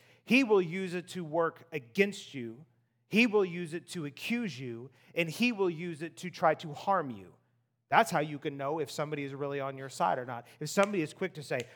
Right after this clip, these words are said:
"Look at this thing that you did wrong. Look at this thing that you,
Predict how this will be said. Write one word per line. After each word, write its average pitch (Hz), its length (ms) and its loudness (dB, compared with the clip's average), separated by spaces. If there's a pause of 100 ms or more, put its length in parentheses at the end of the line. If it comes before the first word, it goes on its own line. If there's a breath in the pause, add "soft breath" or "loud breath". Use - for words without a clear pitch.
"Look 151 120 -4
at 151 60 -12
this - 160 -10
thing 135 180 -8
that 110 180 -16
you 135 60 -14
did 113 160 -12
wrong. 98 280 -14
Look 170 120 0
at 151 80 -14
this 147 180 -10
thing 143 200 -2
that 131 140 -12
you, 120 280 -12